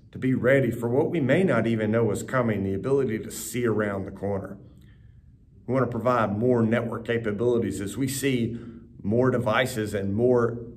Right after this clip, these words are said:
applications riding on the I P network. We need to be ready for that in our network design.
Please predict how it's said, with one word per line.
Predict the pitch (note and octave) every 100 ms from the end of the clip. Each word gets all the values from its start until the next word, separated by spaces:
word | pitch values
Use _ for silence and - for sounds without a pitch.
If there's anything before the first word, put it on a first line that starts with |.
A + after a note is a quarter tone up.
| -
applications | A#2 B2 - A#2 - C#3+ D#3 - G#2+ F#2+
riding | F2+ G2+ A#2 B2 B2
on | A#2+
the | A2 -
I | G#2 A2
P | G#2+ G2
network. | G2+ C3 G#2+ G2 F#2+
We |
need | G#2+ D3+
to | -
be | C#3+
ready | G#2+ G2+ C3
for | B2 F2+
that | F2 F2+
in | F#2
our | F2
network | G2+ G#2 G#2+ -
design. | F#2 A2 A2+ - -